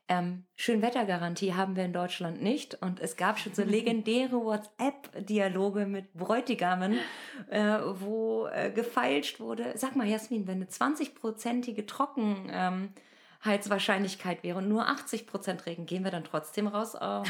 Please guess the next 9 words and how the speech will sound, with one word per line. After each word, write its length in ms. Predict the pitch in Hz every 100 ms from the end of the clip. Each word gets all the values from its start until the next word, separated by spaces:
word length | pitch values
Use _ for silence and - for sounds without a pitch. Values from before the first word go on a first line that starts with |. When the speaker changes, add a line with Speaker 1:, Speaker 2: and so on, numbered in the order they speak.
| -
Speaker 1:
die 100 | 202
Wiese? 300 | 214 214 247 - -
Speaker 2:
<laughs> 200 | - 427
Speaker 1:
Und 100 | 247 240
dann 100 | 311 427 - 220
war 200 | 208 -
ich 160 | 208
natürlich, 680 | 202 185 - 214 175 196 240 - - - - -
ähm, 540 | 196 190 185 185 185